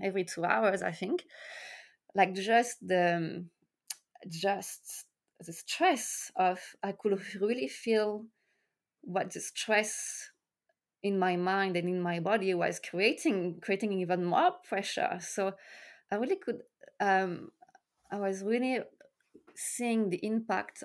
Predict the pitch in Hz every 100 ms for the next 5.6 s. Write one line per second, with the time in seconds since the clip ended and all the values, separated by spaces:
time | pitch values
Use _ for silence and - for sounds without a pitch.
0 | - 185 - - _ _ _ _ _ _
1 | _ _ - - - 180 180 185 - -
2 | - - - - - 185 180 180 180 180
3 | 180 220 277 220 185 180 - - 208 220
4 | - - - - 202 202 202 196 - 190
5 | 175 170 160 175 214